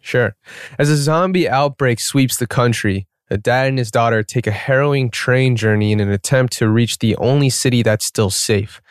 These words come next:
The highest grossing film locally in twenty sixteen, this blockbuster is Korea's first zombie movie to become a box office hit. Hey, now listen, that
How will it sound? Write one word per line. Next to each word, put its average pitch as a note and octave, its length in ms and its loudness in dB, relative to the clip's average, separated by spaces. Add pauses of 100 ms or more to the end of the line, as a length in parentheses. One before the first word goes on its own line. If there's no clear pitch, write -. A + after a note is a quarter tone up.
(340)
The A#2+ 80 -4
highest B2+ 420 0
grossing A#2+ 420 0
film A#2 380 0
locally A2 680 2
in G#2 120 0
twenty A2 280 -2
sixteen, B2+ 600 -4 (380)
this A#2+ 160 0
blockbuster A#2+ 680 0
is G#2+ 140 2
Korea's B2 540 0
first C#3+ 260 0
zombie A2+ 340 0
movie G#2 280 2
to G#2 140 -6
become A#2 300 -2
a G2 60 0
box G#2+ 400 -2
office G2+ 300 -2
hit. - 180 0 (300)
Hey, E3 140 0
now C3+ 180 0
listen, B2 400 -4 (380)
that F#3+ 280 0